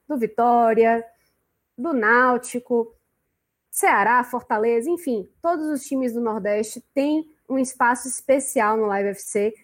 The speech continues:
com a equipe que você já conhece daqui do quarenta e cinco Minutos, que, é, a gen-, e a gente aproveita pra usar também outros artifícios, né? Você tá sempre ouvindo a gente falar, a gente,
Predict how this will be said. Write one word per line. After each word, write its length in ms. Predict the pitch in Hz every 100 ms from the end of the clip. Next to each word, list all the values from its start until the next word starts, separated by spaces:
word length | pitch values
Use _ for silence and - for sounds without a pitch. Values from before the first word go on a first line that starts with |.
| _
com 80 | -
a 100 | 330
equipe 300 | 277 - 254
que 100 | -
você 300 | 220 226 202
já 240 | 196 196 247
conhece 680 | 359 320 226 240 - 311 - _
daqui 280 | 220 226 233
do 60 | 226
quarenta 280 | 214 214
e 40 | 214
cinco 280 | - 214 247
Minutos, 600 | 226 208 214 277 - - _ _ _ _ _
que, 340 | 349 381 415 - _ _ -
é, 500 | 311 285 269 233 -
a 120 | 302
gen-, 100 | 302
e 80 | 349
a 60 | 392
gente 540 | 392 381 392 427 -
aproveita 640 | - 339 381 294 269 339 330
pra 320 | 330 330 - _
usar 300 | 339 311 277
também 240 | 302 302 294
outros 260 | 359 370
artifícios, 640 | 320 320 330 - 262 254 226
né? 120 | 220
Você 140 | 269 - - _ _ -
tá 100 | 269
sempre 300 | 302 302 320
ouvindo 440 | 311 214 254 339
a 120 | 285
gente 260 | 247 240 -
falar, 500 | 294 226 220 320 - _ _
a 140 | - 320
gente, 720 | 294 320 - 330 320 294 -